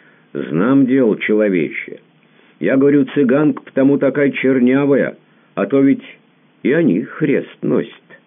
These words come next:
отвечала добрая женщина. «Первонаперво её я теперь в сенцах снегом ототру да испарены, а там в тёплую горницу унесу, а то она сразу в теплет не отойдёт, беспременно снегом растереть надо».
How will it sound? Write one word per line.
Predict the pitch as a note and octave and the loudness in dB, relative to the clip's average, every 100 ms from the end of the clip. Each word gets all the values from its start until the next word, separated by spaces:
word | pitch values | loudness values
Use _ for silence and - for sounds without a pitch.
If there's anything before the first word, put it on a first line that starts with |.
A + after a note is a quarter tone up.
| - | -14
отвечала | - C2+ - C2 A#1 | -8 -8 -6 -6 -6
добрая | A1+ A#1+ A#1+ A#1 | -6 -4 -4 -6
женщина. | A#1+ A1+ - G#1+ G#1 - _ - _ _ | -8 -10 -12 -16 -18 -20 _ -20 _ _
«Первонаперво | G#2 G#2+ G2 G2 G#2+ G#2 F#2+ F#2 | -2 0 0 0 -2 -2 -4 -2
её | F#2 F#2+ F#2+ | 0 0 0
я | F2+ | -4
теперь | - F#2+ | -4 -4
в | F#2 | -4
сенцах | - F2+ - G2 F#2+ - | -6 -6 -4 -6 -6 -10
снегом | D#2+ F#2+ A2+ A2+ | -4 -2 0 0
ототру | G#2+ G2 G2 F#2 D#2 | -2 -4 -2 -2 -2
да | E2 | -4
испарены, | D#2+ - E2+ D2 B1 A1 - _ _ _ _ | -6 -10 -8 -6 -8 -10 -16 _ _ _ _
а | D#2 | -6
там | A2+ D3+ | -2 -2
в | E3 | -2
тёплую | B2 D3 E3+ D#3 | -2 -2 0 0
горницу | G2 A2 C3+ C#3 - | 2 2 0 -2 -6
унесу, | D3+ D3 C#3 - C#3 - _ _ _ | -4 -4 -6 -8 -8 -12 _ _ _
а | G2 | -4
то | G#2 C#3 | 0 2
она | C#3 B2+ | 2 0
сразу | B2+ C#3+ C3+ | 0 2 2
в | C3 | 0
теплет | C3+ B2+ B2+ C3 | -2 0 0 0
не | C3 | 0
отойдёт, | C3 C3 C3+ A2 A#2+ A#2+ A2 A2 | 0 0 0 2 2 4 2 -2
беспременно | E2+ A#2 - A#2+ A#2+ A#2 B2+ B2 - | -4 -4 -2 0 2 2 2 0 0
снегом | A2+ G#2+ A2 | 0 2 0
растереть | G#2+ A2 B2 A2+ F#2+ - | -2 -4 -2 0 -2 -4
надо». | C#2+ A#1 - | -8 -8 -12